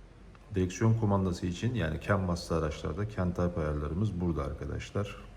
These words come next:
Dokunmatik öğrenme ve panel tuşları öğrenme, yani dokunmatik cihazınızda montaj esnasında kalibrasyon hatası olursa buradan gerçekleştiriyorsunuz. Panel tuşları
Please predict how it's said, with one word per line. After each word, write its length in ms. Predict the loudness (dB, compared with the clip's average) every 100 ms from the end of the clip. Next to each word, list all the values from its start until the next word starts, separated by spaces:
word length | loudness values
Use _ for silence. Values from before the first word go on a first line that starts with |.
| -6
Dokunmatik 540 | -2 2 2 0 0
öğrenme 480 | 0 2 0 0 0
ve 80 | 0
panel 340 | 0 2 0
tuşları 340 | -4 -6 -2 0
öğrenme, 480 | 2 2 0 0
yani 240 | 0 0 0
dokunmatik 640 | -2 0 -2 0 -4 -6 -16 -20 -20 -18
cihazınızda 580 | -2 2 4 4 2 2 -2 -2 -12 -18 -18 -6
montaj 340 | -2 2 2
esnasında 600 | 2 0 -2 -2 -2 -4
kalibrasyon 560 | -2 0 2 0 0 -2
hatası 440 | 0 0 -2 -2
olursa 420 | -4 -4 -4 -2 0
buradan 300 | 0 0 -4
gerçekleştiriyorsunuz. 1080 | -6 -8 -10 -8 -8 -8 -8 -4 -4 -4
Panel 360 | 0 2 2 0
tuşları 460 | -4 -4 -2 0